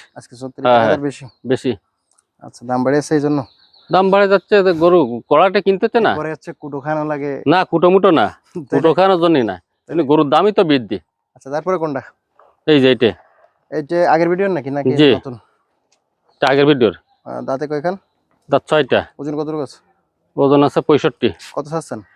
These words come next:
Speaker 2: ষাট আর দেখি হবে, আগের ভিডিও দিয়া ছিল হচ্ছে চল্লিশ দেওয়া ছিল, পরে ভিডিও দেওয়া ঊনচল্লিশ ছিল, পরে আটত্রিশ হলে হবে।
Speaker 1: আটত্রিশ?
Speaker 2: হ্যাঁ, হ্যাঁ।
Speaker 1: লাস্ট ভিডিওতে মানে আটত্রিশ দেওয়া ছিল?
Speaker 2: হ্যাঁ, হ্যাঁ, আটত্রিশ।
Speaker 1: আচ্ছা, আটত্রিশ হলে হবে। এদিকে আরেকটা গাভী,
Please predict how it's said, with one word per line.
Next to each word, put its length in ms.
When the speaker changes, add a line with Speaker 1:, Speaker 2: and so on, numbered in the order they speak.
Speaker 2:
ষাট 380
আর 120
দেখি 220
হবে, 160
আগের 260
ভিডিও 200
দিয়া 140
ছিল 160
হচ্ছে 300
চল্লিশ 320
দেওয়া 180
ছিল, 180
পরে 260
ভিডিও 240
দেওয়া 180
ঊনচল্লিশ 400
ছিল, 180
পরে 260
আটত্রিশ 440
হলে 140
হবে। 160
Speaker 1:
আটত্রিশ? 500
Speaker 2:
হ্যাঁ, 180
হ্যাঁ। 120
Speaker 1:
লাস্ট 200
ভিডিওতে 240
মানে 180
আটত্রিশ 340
দেওয়া 160
ছিল? 100
Speaker 2:
হ্যাঁ, 160
হ্যাঁ, 120
আটত্রিশ। 420
Speaker 1:
আচ্ছা, 240
আটত্রিশ 320
হলে 140
হবে। 140
এদিকে 220
আরেকটা 280
গাভী, 240